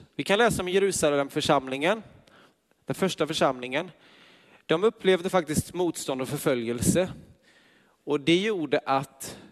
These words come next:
de skingrades, men evangeliet spreds. Jag tror att, inte att Gud vill sända en förskingring och förföljelse bland oss, inte det jag säger.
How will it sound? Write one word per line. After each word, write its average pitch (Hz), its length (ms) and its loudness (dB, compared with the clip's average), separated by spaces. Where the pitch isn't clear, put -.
de 160 220 0
skingrades, 160 800 0
men 156 680 0
evangeliet 143 680 2
spreds. - 840 0
Jag 170 180 2
tror 220 360 2
att, 160 380 2
inte 190 260 2
att 170 140 2
Gud 165 220 2
vill 156 220 4
sända 139 480 4
en 131 120 0
förskingring 131 600 -2
och 120 60 -6
förföljelse 139 580 0
bland 139 280 2
oss, 117 180 -8
inte 135 200 -2
det 131 80 2
jag 151 180 0
säger. 104 380 0